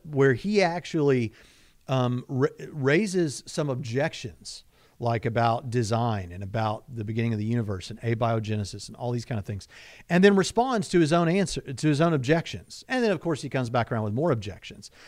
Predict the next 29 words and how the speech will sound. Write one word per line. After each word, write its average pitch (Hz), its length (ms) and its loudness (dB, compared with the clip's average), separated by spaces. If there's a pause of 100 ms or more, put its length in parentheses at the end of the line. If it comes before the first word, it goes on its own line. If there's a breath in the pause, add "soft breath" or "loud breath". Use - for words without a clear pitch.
(180 loud breath)
But 170 120 6
he 180 240 2
kinda 214 160 2
argues 165 480 4
with 139 100 0
himself. 117 500 0
And 180 100 -2
I 294 100 -2
realize 220 420 2
what 135 80 -2
you're 113 100 -4
doing, 165 180 2
Rusty. 117 320 -2
You're 127 120 -2
trying 131 300 -4
to 117 80 -2
give 113 240 -2
both 110 180 -4
sides, 147 380 -6
and - 100 -18
I - 60 -20
appreciate - 460 -6
that. - 180 -18 (400 loud breath)
But, 170 240 4
but 143 80 2
that's 190 200 6
what 196 100 0
he 135 60 0
does. 131 480 0